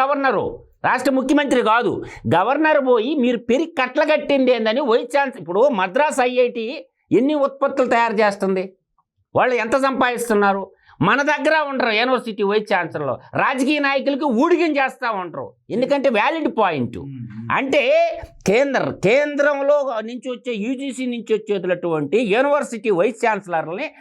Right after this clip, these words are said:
Speaker 1: నేను డైరెక్ట్ మాట్లాడుతా ఉండా, ఏం దాచిపెట్టుకునే వ్యవహారం కాదు. "నువ్వు పెరిగి కట్టలు కట్టింది ఏందిరా, జీతం లక్షలు లక్షలు తీసుకుంటున్నప్పుడు ఇన్నోవేషన్ చేయడానికి మీకు వచ్చిన నొప్పి ఏంటి?" కాబట్టి నిధులు లేక కాదు, నాకేస్తారు. ఇప్పుడు ఆంధ్ర యూనివర్సిటీ ఉంది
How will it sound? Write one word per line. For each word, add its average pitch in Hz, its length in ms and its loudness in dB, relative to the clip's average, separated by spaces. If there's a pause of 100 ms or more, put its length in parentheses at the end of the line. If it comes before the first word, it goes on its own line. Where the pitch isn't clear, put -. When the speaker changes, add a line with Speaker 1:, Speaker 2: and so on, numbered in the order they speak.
Speaker 1:
నేను 262 160 2
డైరెక్ట్ 330 400 0
మాట్లాడుతా 277 560 0
ఉండా, 143 300 0 (340)
ఏం 269 120 0
దాచిపెట్టుకునే 277 640 2
వ్యవహారం 262 440 0
కాదు. 147 380 2 (320)
"నువ్వు 269 240 4
పెరిగి 339 320 0
కట్టలు 311 360 0
కట్టింది 285 360 2
ఏందిరా, 208 320 2
జీతం 277 360 0
లక్షలు 294 320 0
లక్షలు 294 300 2
తీసుకుంటున్నప్పుడు 196 800 0 (360)
ఇన్నోవేషన్ 302 760 2
చేయడానికి 254 400 0
మీకు 254 220 2
వచ్చిన 277 260 2
నొప్పి 269 340 2
ఏంటి?" 240 640 0 (260)
కాబట్టి 285 380 2
నిధులు 233 340 4
లేక 285 260 0
కాదు, 269 520 0
నాకేస్తారు. 294 800 0
ఇప్పుడు - 160 2
ఆంధ్ర 262 300 2
యూనివర్సిటీ 226 520 0
ఉంది 185 420 2